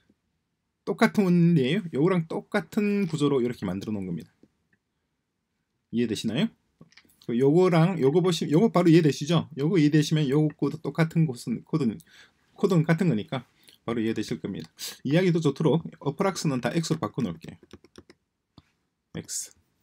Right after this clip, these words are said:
그러면은 여기 있는 이 X와 여기 있는 X를 서로 비교를 해보시면은 바로 이해가 되시겠죠. 추가된 건 N밖에 없어요. 그죠?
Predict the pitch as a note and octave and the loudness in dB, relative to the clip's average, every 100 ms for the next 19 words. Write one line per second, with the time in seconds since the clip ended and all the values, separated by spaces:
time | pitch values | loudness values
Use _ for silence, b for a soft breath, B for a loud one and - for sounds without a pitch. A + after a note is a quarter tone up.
0 | _ _ - _ _ _ _ _ _ _ | _ _ -20 _ _ _ _ _ _ _
1 | D3+ D3 C#3 C3+ E3+ D3 D#3+ A#2+ C3 C#3 | -4 -2 0 0 2 4 4 4 0 -4
2 | C#3 D3 - A#2+ D3 - C#3+ C#3 A#2 A#2 | -8 -8 -4 -2 -2 -2 0 2 2 0
3 | A#2 - - - A2 A2+ A2+ A2 - A2+ | -6 -10 -12 -10 -8 -4 -2 -4 -4 -6
4 | G#2 F#2+ G#2 G2 F#2 F2+ G2 F#2 - - | -6 -6 -4 -4 -6 -8 -10 -10 -12 -18
5 | _ _ B B B B - E3+ F#3+ F3 | _ _ B B B B -2 0 2 2
6 | F3 E3 B2 G#2+ - - F3 A3 - _ | 2 0 0 -4 -8 -8 -4 -4 -8 _
7 | _ - _ - _ - E3 | _ -20 _ -20 _ -4 -4